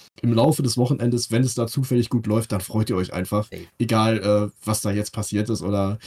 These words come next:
Speaker 1: keine Ahnung. Es gibt natürlich auch Leute wie ein Jakob, die dann komplett P T S D
Speaker 2: <laughs>
Speaker 1: haben, wenn sie die Spieler von ihren Kollegen aufstellen. Dann,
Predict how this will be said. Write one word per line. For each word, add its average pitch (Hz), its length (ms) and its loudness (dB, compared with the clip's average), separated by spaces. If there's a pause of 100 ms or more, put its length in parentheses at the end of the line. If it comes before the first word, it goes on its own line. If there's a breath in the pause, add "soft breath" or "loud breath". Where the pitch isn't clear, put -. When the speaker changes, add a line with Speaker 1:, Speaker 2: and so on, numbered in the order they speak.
(580 loud breath)
Speaker 1:
keine 117 180 2
Ahnung. 107 180 2
Es 123 140 -4
gibt 147 140 2
natürlich 131 300 4
auch 123 120 4
Leute 127 300 2
wie 110 80 2
ein 104 40 -2
Jakob, 131 440 2
die 117 100 -6
dann 101 320 0 (500 loud breath)
komplett 120 300 0
P 139 120 0
T 127 140 4
S 120 120 2
D 269 60 -2
Speaker 2:
<laughs> 135 140 4
Speaker 1:
haben, 123 220 4
wenn 120 100 2
sie 117 120 -4
die 117 100 -2
Spieler 135 320 0
von 123 180 0
ihren 117 160 0
Kollegen 135 380 4
aufstellen. 127 560 2 (100)
Dann, 113 520 2